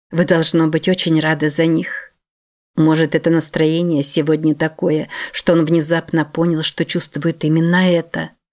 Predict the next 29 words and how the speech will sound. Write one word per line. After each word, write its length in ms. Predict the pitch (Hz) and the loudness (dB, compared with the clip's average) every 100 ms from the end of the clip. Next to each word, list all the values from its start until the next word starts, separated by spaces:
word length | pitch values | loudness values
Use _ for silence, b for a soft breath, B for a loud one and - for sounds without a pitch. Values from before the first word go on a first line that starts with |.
| B B | B B
Может, 360 | - 180 185 190 | 0 2 2 2
и 40 | |
не 120 | 180 180 | 2 2
радость, 540 | 220 202 170 - - B B - | 2 2 0 -2 -6 B B -2
но 140 | 180 | -2
куда 300 | 185 190 214 | -2 -2 -2
большее 460 | 190 190 190 - 175 | 0 0 0 0 0
согласие 600 | - 170 165 175 - 170 | 0 0 0 0 0 -2
с 80 | - | -2
их 160 | 156 | -2
решением. 760 | - 185 - 170 160 160 156 - _ _ _ | 0 0 0 0 0 0 -4 -10 _ _ _
Ну 200 | - 160 | 0 2
да, 300 | 143 147 156 185 _ - | 2 0 -2 -6 _ -6
почему 420 | 151 - 160 151 | -2 2 2 2
бы 160 | 151 | 2
и 40 | 156 | 2
нет? 420 | 160 160 165 - _ - B B | 2 0 -2 -12 _ -12 B B
Виноградник 760 | 170 160 156 156 156 185 185 170 | 0 2 2 2 0 0 -4 -2
в 40 | |
сельской 460 | - 156 160 - 160 | -2 0 0 0 2
местности. 760 | 160 151 - 160 - - - - _ _ | 2 0 -2 -4 -6 -10 -12 -12 _ _
Много 340 | 175 180 156 | 0 2 2
свободного 680 | 156 - 160 165 165 160 151 | 0 0 0 0 0 0 2
места, 540 | 156 160 170 - 170 - B - | 2 2 0 -2 -6 -8 B -4
прохлада 580 | 160 - 156 165 165 | -2 -2 -2 -2 0
и 80 | 165 | 0
роса 360 | 160 160 - 160 | 2 0 0 0
на 100 | 160 | 0
рассвете, 760 | 160 - 156 165 165 - 190 | 0 -2 -2 -2 -4 -6 -10